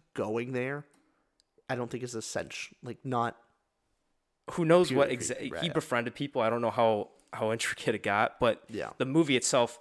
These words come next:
Speaker 2: has some deep topics like abortion, statutory rape, and other subjects.
Speaker 1: Okay.
Speaker 2: So who knows? Who
Speaker 1: Hmm.
Speaker 2: knows what happened? But, uh, as far as we know, he went on to have other successful movies like Jerry Maguire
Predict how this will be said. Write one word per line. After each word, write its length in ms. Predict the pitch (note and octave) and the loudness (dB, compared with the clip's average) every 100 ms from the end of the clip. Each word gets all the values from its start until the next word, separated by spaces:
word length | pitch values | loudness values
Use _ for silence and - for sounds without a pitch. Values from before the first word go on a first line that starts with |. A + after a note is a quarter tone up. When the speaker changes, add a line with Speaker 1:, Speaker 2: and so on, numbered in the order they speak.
| - | -6
Speaker 2:
has 240 | - A#2 G2+ | 0 0 0
some 180 | - G#2+ | -6 -8
deep 220 | A2+ - | -10 -2
topics 360 | G#2+ G#2 G#2 | -2 0 -2
like 120 | A2 A2 | -6 -8
abortion, 460 | - A2 G#2 G2 | -6 -4 -4 -6
statutory 600 | - A2+ G2 - - G2+ F#2+ | -2 0 0 -4 -6 -6 -4
rape, 340 | G2+ F#2+ - - G#2 | -6 -8 -14 -18 -8
and 120 | G#2+ | -4
other 160 | G#2 | -4
subjects. 520 | G2 G2+ F2 A#2+ C3+ - | -2 -4 0 0 -2 -6
Speaker 1:
Okay. 80 | - - | -12 -10
Speaker 2:
So 220 | - - - | -4 -4 -2
who 140 | D#3+ | 0
knows? 400 | C3 F#2 - - _ _ | 0 -2 -8 -10 _ _
Who 100 | C3+ | -4
Speaker 1:
Hmm. 40 | B2+ | 0
Speaker 2:
knows 440 | A#2+ A#2 G#2 - - _ _ | 0 0 -4 -10 -14 _ _
what 180 | A2+ G#2+ | -6 0
happened? 380 | A2 A2 B2 - - - _ | 0 0 -4 -12 -20 -20 _
But, 220 | C3 B2 - _ _ - | 4 4 2 _ _ -6
uh, 40 | B2 | -4
as 300 | G#2+ A2+ - | -2 -4 2
far 180 | C#3 B2+ | 4 4
as 100 | A#2+ | 2
we 80 | |
know, 120 | A#2+ A#2 | 0 0
he 160 | A#2+ | 0
went 180 | A2+ A#2 | 0 2
on 160 | A2+ A2+ | 0 0
to 340 | - G#2 G2 - _ _ | -4 -6 -8 -14 _ _
have 180 | - G#2 | -8 -6
other 160 | G#2+ G#2 | -4 -6
successful 420 | - G2 - G2 | -6 -8 -8 -10
movies 340 | G2 G#2+ - | -12 -12 -8
like 160 | G#2+ G#2+ _ - | -8 -8 _ -6
Jerry 240 | A#2 A2 | -2 -2
Maguire 460 | G#2 G#2+ G2+ G#2 | -4 -6 -4 -4